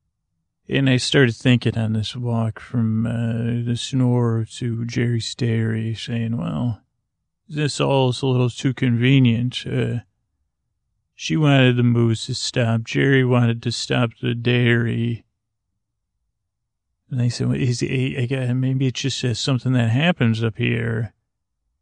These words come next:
And I said, "No, no, no, this is a case. This is a case of the missing moose. Uh, the,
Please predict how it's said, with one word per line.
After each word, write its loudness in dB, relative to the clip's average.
And 0
I 2
said, -2
"No, 4
no, 0
no, -2
this -2
is 2
a 0
case. 0
This -6
is -2
a -2
case -2
of 0
the 2
missing 2
moose. 2
Uh, -4
the, -4